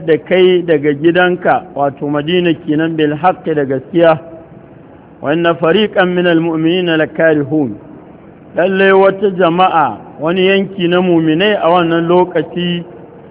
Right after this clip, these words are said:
lakarihuna, suna masu kyama, suna masu kin wannan fitar. "Yujadilunaka fil haqq," suna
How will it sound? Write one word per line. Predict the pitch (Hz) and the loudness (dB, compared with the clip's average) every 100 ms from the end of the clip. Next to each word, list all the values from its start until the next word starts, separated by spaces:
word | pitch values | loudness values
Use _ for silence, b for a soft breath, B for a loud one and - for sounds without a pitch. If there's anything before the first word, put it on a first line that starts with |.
| - - | -18 -4
lakarihuna, | 151 156 185 185 180 170 151 180 185 180 175 170 - - - | -2 0 2 4 6 4 2 0 0 2 2 0 -6 -18 -12
suna | 170 180 175 160 | -8 0 2 0
masu | 156 151 151 143 165 170 - | 2 2 2 0 -10 -12 0
kyama, | 160 156 160 180 180 - | 2 2 2 2 2 -4
suna | 175 175 156 | -4 0 0
masu | 151 147 147 156 - | 2 0 -2 -10 -2
kin | 208 185 | -2 0
wannan | 175 156 156 | -2 -2 -4
fitar. | 147 131 185 160 - - - - - - - - - - | -6 -4 0 0 0 -16 -20 -20 -20 -20 -20 -20 -20 -12
"Yujadilunaka | 127 143 220 202 196 196 190 196 190 | -6 2 2 2 2 2 2 0 -2
fil | 170 175 160 | -4 -4 0
haqq," | 180 160 - - - - - - - - | 2 0 -4 -18 -20 -20 -20 -20 -20 -12
suna | 185 214 185 | -4 2 2